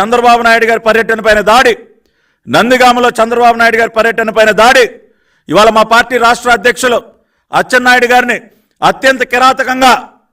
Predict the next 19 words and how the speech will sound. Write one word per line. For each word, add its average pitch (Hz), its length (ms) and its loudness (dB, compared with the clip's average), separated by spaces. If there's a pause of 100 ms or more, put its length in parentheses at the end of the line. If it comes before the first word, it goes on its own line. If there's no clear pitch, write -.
(580)
గోడలు 262 320 2
దూకించి 254 360 -4
మరీ 247 240 2
మీకు 240 260 -6
కొమ్ము 233 260 -2
కాసేటటువంటి 233 580 0
కాకీల్ని 226 440 -2
పంపించి 214 580 -6 (360)
ఆయన 240 260 2
సర్జరీ 226 420 -2
చేయించుకుని 262 600 -2 (240)
ఇంట్లో 220 300 -2
విశ్రాంతి 247 500 0
తీసుకుంటుంటే 240 920 -2 (340)
ఆయన 196 240 0
ఈడ్చుకుని 240 540 -2
బయట, 226 300 0
బయటికి 226 360 -2
తీసుకొచ్చి 226 680 -2